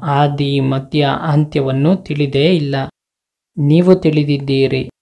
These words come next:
ನೀವು ಎಷ್ಟೊಂದು ಬೆಳಕಿನಲ್ಲಿದ್ದೀರಿ. ಮನುಷ್ಯರಂತೂ ಘೋರ ಅಂಧಕಾರದಲ್ಲಿ ಇದ್ದಾರೆ. ವ್ಯತ್ಯಾಸ ಇದೆ ಅಲ್ಲವೇ? ಜ್ಞಾನ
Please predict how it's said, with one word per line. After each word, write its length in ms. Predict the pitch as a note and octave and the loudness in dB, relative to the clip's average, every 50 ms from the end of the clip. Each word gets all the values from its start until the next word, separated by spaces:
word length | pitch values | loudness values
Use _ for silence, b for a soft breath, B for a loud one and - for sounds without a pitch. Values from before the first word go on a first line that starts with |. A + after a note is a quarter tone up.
| _ _ _ _ _ _ _ _ _ _ _ - | _ _ _ _ _ _ _ _ _ _ _ 0
ನೀವು 400 | D#3 D3+ D#3+ D#3+ D3+ D3 D3 C#3+ | 2 4 4 4 4 4 2 2
ಎಷ್ಟೊಂದು 640 | C3+ C#3 - - - - - F3 E3+ E3 D3 C#3+ C3+ | 2 0 0 -2 -2 0 2 4 4 4 4 2 0
ಬೆಳಕಿನಲ್ಲಿದ್ದೀರಿ. 1500 | C#3 C3+ C3 C#3 D3+ D3 - F3+ F3 E3+ E3+ E3 E3 E3+ E3 D#3+ D3 D3 D#3+ D#3 D#3+ D#3+ D#3 D#3+ D#3 D#3 D#3 D#3 E3 - _ _ _ _ _ _ _ _ _ _ _ _ - C#3+ | 0 0 -2 -2 -2 -2 0 2 4 4 4 4 2 2 0 0 0 0 2 2 4 2 2 2 0 0 -2 -4 -6 -10 _ _ _ _ _ _ _ _ _ _ _ _ -6 -2
ಮನುಷ್ಯರಂತೂ 920 | C#3 D3 D#3+ E3 D#3+ - - D3+ C#3 C#3+ C#3 C#3 C3+ B2+ - D#3 E3+ D#3+ | 0 2 2 2 2 2 0 0 2 2 0 0 -2 0 2 2 2 2
ಘೋರ 320 | D3+ - C#3+ C#3 D3 D3 C#3+ | 2 0 2 2 4 4 2
ಅಂಧಕಾರದಲ್ಲಿ 1040 | C3 C3 C3+ C#3 D3+ D#3+ E3 - D3+ C#3 C#3 C3+ D3 C#3+ C#3+ D3+ D3+ D#3 G3 G#3 F3+ | 2 2 0 2 0 0 0 -2 -4 -4 -2 -2 -2 0 0 0 0 2 2 2 2
ಇದ್ದಾರೆ. 540 | D3 C3 - C#3+ C3+ C3+ C3 C3 C3 C3 - - _ _ _ _ _ _ _ _ _ _ _ E3 | 0 -2 -4 -4 -4 -4 -4 -6 -8 -8 -10 -14 _ _ _ _ _ _ _ _ _ _ _ -4
ವ್ಯತ್ಯಾಸ 640 | D3 D3+ D3+ D3 D3+ - E3 D#3 D3+ D3 - - | 0 2 0 0 0 0 2 2 2 2 -2 -2
ಇದೆ 320 | D3 C#3 C#3 C3+ C3 C#3 C3+ | -2 -2 -2 0 0 -2 0
ಅಲ್ಲವೇ? 500 | B2+ B2+ B2+ C3 C3+ C#3+ E3 F3 D#3 C#3 - _ _ _ _ _ _ _ _ _ _ _ _ _ _ _ - E3+ | 0 0 0 0 0 0 0 0 0 -2 -6 _ _ _ _ _ _ _ _ _ _ _ _ _ _ _ 0 2
ಜ್ಞಾನ 360 | D#3 D3 C#3 C#3+ D#3 D#3+ | 2 4 4 4 4 4